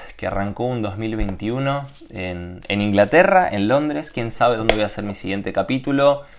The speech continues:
O, bueno, sí, lo voy a seguir haciendo en Inglaterra porque todavía no podemos salir. Pero, bueno, sigue, seguimos, a eso me refiero. Seguimos y seguimos y vamos para adelante. Espero que les haya gustado.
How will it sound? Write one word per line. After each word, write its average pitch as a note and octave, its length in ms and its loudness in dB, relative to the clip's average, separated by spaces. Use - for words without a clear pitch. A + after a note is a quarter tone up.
O, F#2 240 -4
bueno, G2+ 320 0
sí, G2 160 -2
lo F2 80 0
voy F2 100 0
a F#2 60 -2
seguir F#2 160 0
haciendo F#2 200 -2
en F#2 60 -2
Inglaterra A#2 500 6
porque E2 340 -6
todavía E2+ 220 -2
no F2+ 80 -4
podemos G#2+ 200 -2
salir. A#3 340 2
Pero, G#2 520 6
bueno, D#3 320 2
sigue, C3+ 380 2
seguimos, B2+ 500 2
a C3 80 6
eso C#3 140 0
me B2 100 0
refiero. G2+ 380 -2
Seguimos D#3+ 500 2
y B2+ 60 -2
seguimos D#3 540 0
y G#2 80 -2
vamos A2 240 2
para G2 140 0
adelante. F2 360 -2
Espero E3 280 2
que C3+ 80 4
les A2 100 0
haya C3 160 -2
gustado. D#3 560 6